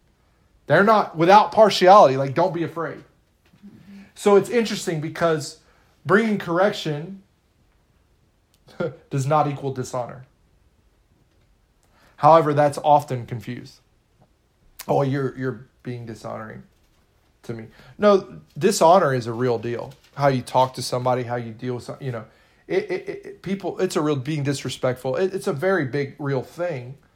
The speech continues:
Um, and honor is huge in the kingdom. We're not gonna teach on honor tonight. It's a very big deal. Uh, but correction in, in, uh, does not equal dishonor. It, it has a lot more to do, uh, not necessarily with what you're doing, but how you're doing it.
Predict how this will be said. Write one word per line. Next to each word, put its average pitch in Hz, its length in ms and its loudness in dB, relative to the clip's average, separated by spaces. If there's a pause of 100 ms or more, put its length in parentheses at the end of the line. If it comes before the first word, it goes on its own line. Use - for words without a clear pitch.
(420)
Um, 123 220 -4
and 143 140 -8
honor 175 300 6
is 135 160 -6
huge 165 300 -8
in 127 80 -6
the 123 60 -10
kingdom. 143 340 -8
We're 147 80 -4
not 143 120 -2
gonna 123 260 -6 (600)
teach 147 240 -8
on 127 120 -2
honor 135 260 -2
tonight. 113 300 -12
It's - 140 -18
a 135 40 -14
very 151 220 -4
big 127 340 -8
deal. 131 420 -8 (540)
Uh, 117 160 -4
but 139 200 -8
correction 156 680 0 (340)
in, 127 440 -4
in, 127 460 -6 (640)
uh, 139 100 -4
does 139 240 -4
not 156 180 4
equal 131 200 -6
dishonor. 107 600 -6 (340)
It, 143 180 -6
it 165 180 -10
has 147 260 -2
a 139 60 -2
lot 143 320 2
more 139 260 -4
to 135 140 -14
do, 123 520 -8 (560)
uh, 127 320 -2
not 135 220 -2
necessarily 127 580 -6
with 120 320 -10
what 127 260 -6
you're 120 120 -10
doing, 127 420 -8
but 117 100 -8
how 113 200 -4
you're 107 180 -8
doing 98 280 -14
it. 92 140 -20